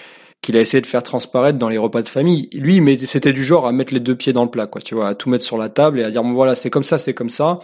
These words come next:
C'est pas confortable, mais c'est comme ça. » Euh, et, euh,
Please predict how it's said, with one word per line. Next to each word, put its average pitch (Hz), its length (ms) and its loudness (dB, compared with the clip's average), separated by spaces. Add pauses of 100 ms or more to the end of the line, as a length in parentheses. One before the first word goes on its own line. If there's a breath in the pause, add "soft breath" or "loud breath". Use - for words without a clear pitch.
(300 loud breath)
C'est - 200 -6
pas 156 120 2
confortable, 147 720 -2 (240)
mais 135 220 4
c'est 160 140 -2
comme 110 200 -6
ça. » 165 280 -2 (520 soft breath)
Euh, 53 600 -8 (600)
et, 139 240 2
euh, 120 160 2